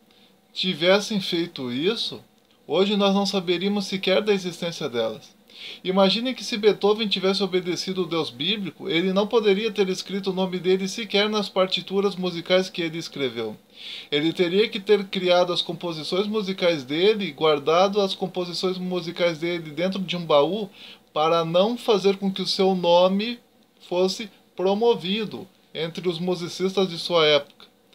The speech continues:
Em outras palavras, o único motivo pelo qual nós sabemos da existência de Beethoven, Chopin, Mozart, ah, Ed-, e, e escritores famosos como Edgar Allan Poe, Machado de Assis,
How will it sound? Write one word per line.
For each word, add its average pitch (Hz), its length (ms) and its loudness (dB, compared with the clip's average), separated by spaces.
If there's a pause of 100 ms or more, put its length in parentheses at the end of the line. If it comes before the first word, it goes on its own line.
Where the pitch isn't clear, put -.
(460)
Em 151 60 -8
outras 185 260 0
palavras, 180 480 6
o 175 80 -2
único 196 320 0
motivo 185 380 0
pelo 175 260 -2
qual 175 180 0
nós 170 160 0
sabemos 175 460 -4
da 165 100 0
existência 160 480 -8
de 170 80 -10
Beethoven, 170 600 0
Chopin, 165 520 0
Mozart, 151 540 0 (460)
ah, 139 260 0
Ed-, 170 300 -2
e, 160 680 -8 (240)
e 175 40 -8
escritores 190 600 -2
famosos 180 540 4
como 175 240 -4
Edgar 175 340 2
Allan 170 240 4
Poe, 175 460 0 (380)
Machado 151 460 2
de 175 120 0
Assis, 180 640 -2